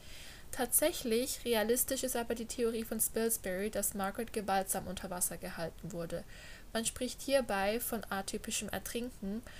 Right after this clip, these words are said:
wobei Wasser in den Atemwegen gefunden wird, wie es auch hier der Fall war, aber andere Ertrinkungszeichen wenig bis gar nicht vorhanden sind.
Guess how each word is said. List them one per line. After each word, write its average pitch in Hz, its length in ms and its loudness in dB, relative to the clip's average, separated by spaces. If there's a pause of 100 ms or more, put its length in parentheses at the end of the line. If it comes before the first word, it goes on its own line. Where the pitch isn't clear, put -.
(240)
wobei 208 320 2
Wasser - 420 4
in 220 160 -2
den 202 160 -4
Atemwegen 226 640 -2
gefunden 233 560 -2
wird, 233 260 2
wie 233 100 0
es 226 120 2
auch 220 160 0
hier 233 220 2
der 226 160 0
Fall 170 340 2
war, 190 240 -2 (420)
aber 208 360 2
andere 285 400 2
Ertrinkungszeichen 240 1500 0
wenig 220 360 0
bis - 240 2
gar 180 160 0
nicht - 160 -8
vorhanden - 520 -8
sind. - 360 -6